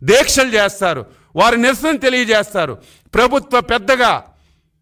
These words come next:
ఒక కమిటీ వేసి వాళ్ళని పిలిచి వాళ్ళతో మాట్లాడి ఎమికబుల్గా సొల్యూషన్ చేయవలసినటువంటి ప్రభుత్వమే కనీసం వాళ్ళు చేస్తుంటే తాళాలు పగలగొట్టడం,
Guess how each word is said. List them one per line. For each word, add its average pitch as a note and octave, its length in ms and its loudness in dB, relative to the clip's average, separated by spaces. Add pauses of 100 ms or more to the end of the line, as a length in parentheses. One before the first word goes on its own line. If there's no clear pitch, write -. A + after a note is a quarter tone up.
(300)
ఒక E3+ 180 -6
కమిటీ C4 380 0
వేసి A#3+ 340 0
వాళ్ళని A#3 340 0
పిలిచి C4+ 600 0 (160)
వాళ్ళతో A#3+ 340 2
మాట్లాడి C4+ 720 0 (200)
ఎమికబుల్గా G3 1200 -2
సొల్యూషన్ A3 840 -2
చేయవలసినటువంటి D#3 840 -4
ప్రభుత్వమే D3+ 800 -6 (320)
కనీసం F3+ 580 0
వాళ్ళు C#3+ 360 -2
చేస్తుంటే C#3+ 680 -6 (680)
తాళాలు F3 400 0
పగలగొట్టడం, B2 800 -6